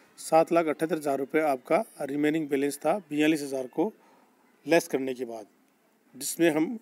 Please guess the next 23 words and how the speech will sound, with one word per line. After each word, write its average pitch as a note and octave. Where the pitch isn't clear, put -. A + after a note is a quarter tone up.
राइट C3+
ऑफ D3+
करेंगे D3
goodwill D3
एक C#3
लाख B2+
बीस C3+
हज़ार D3+
रुपये D3+
से, F3
टू D#3
प्राइमरी D#3
expenses C#3+
तीस D3+
हज़ार D#3
रुपये D3+
से, D#3+
एडवर्टाइजमेंट D#3+
एक्सपेंसेस C#3
बीस C#3+
हज़ार D#3
रुपये D3+
से, D#3